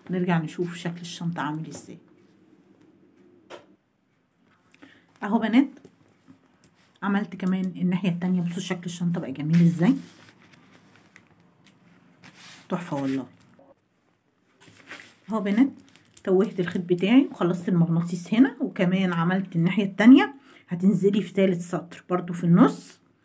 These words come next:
هنا بقى، هتعدي تمانية وتنزلي في الخرزه اللي بالطول دي اللي في النص، وفي تالت خرزه هتركبي المغناطيس زي ما ركبناه الناحيه التانية. بصوا جمال الشنطه، اللهم بارك، والله شكلها تحفه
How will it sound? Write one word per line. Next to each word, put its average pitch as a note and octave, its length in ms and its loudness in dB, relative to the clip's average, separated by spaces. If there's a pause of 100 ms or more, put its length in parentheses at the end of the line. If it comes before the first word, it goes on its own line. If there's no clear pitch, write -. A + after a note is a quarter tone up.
(320)
هنا G3 120 4
بقى، F#3+ 200 2
هتعدي F#3+ 380 0
تمانية C4+ 500 4
وتنزلي G3+ 440 0
في A3 340 4 (220)
الخرزه G3+ 400 2
اللي F#3 120 6
بالطول F3+ 360 6
دي F3+ 140 2
اللي A#3+ 140 8
في A#3 100 -2
النص، A#3+ 400 6 (360)
وفي A3+ 380 4
تالت A3+ 360 2
خرزه A3+ 360 0
هتركبي G3 1000 -2
المغناطيس F#3+ 560 4
زي D4 120 6
ما B3+ 120 10
ركبناه G#3 580 -2 (260)
الناحيه G3 300 2
التانية. D#3+ 320 -6 (320)
بصوا G3+ 240 -4
جمال F#3 220 -2
الشنطه، G#3 520 -6 (4000)
اللهم F#3+ 300 2
بارك، G3 440 2
والله F3 320 0
شكلها F3+ 500 -2
تحفه - 380 -10